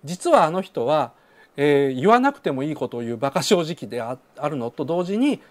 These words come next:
えー、それなりに結果を出そうとするクレバーだからな。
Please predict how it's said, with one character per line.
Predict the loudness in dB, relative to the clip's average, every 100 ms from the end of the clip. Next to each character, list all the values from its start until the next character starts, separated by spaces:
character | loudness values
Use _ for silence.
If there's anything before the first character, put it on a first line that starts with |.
| _ _ -12
え | -6 -4 -4 -6 -8
ー、 |
そ | -2
れ | 2
な | 2
り | 2
に | 0 -2
結 | -6 -2
果 | 2
を |
出 | 4
そ | 2
う | 0
と | -6
す | -14
る |
ク | -8 -6
レ |
バ | -4 -8
ー |
だ | -16
か | _ -20
ら | -16
な。 | -14 -14